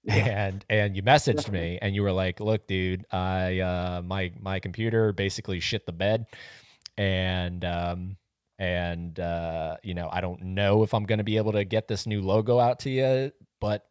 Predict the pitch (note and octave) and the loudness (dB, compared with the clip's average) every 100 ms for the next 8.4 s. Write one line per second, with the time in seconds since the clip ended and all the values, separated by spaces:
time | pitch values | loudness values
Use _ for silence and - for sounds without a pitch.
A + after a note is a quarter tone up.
0 | - G2+ - G#2+ G2+ C3+ F#3 C#3 G2 G2 | -8 -6 0 0 2 0 0 0 -2 -2
1 | F#2+ G#2 G#2+ G2 G2 G#2 A2+ A2 A2+ C3+ | -2 -2 0 0 0 -2 -2 -2 -2 -2
2 | D3 A#2+ - G#2+ G2+ G2+ F#2+ G2 - _ | -2 -2 -2 -2 -2 -2 -4 -6 -12 _
3 | _ _ _ - A#2 D3+ G#2 F2+ F#2+ C#3+ | _ _ _ -6 -2 -2 -2 -2 0 0
4 | A2+ F2 B2 C#3 F2 - _ _ - G2+ | -2 -2 0 0 -2 -10 _ _ -12 -8
5 | G2 B2 A#2+ G2 - A#2+ - G#2+ - E2+ | -2 2 2 0 -4 -12 -8 -8 -8 -6
6 | G2 C#3 F#2 E2 E2+ - _ - G2 F#2+ | 0 0 0 -4 -6 -10 _ -4 0 0
7 | F#2+ F#2+ F#2+ F#2 E3+ A#2 - - D#3 F3 | 0 -2 -2 0 0 -2 -6 -4 -2 -4
8 | E2 - - | -8 -12 -14